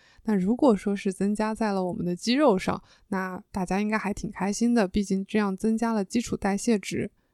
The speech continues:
但是情况是，这五斤可能大部分都是长在了我们的内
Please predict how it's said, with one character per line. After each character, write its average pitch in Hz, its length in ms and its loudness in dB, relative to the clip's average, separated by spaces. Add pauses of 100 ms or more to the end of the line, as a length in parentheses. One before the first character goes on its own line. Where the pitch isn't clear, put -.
(140)
但 254 220 4
是 - 400 2
情 185 300 -6
况 220 260 0
是， 202 200 -2
这 208 160 0
五 185 180 0
斤 190 240 -2 (240)
可 - 140 -8
能 170 120 0
大 240 200 4
部 196 100 -2
分 180 260 0
都 185 160 2
是 185 360 0 (320)
长 151 280 0
在 185 240 0
了 175 140 -2
我 165 80 2
们 156 160 -4
的 170 140 2
内 214 280 2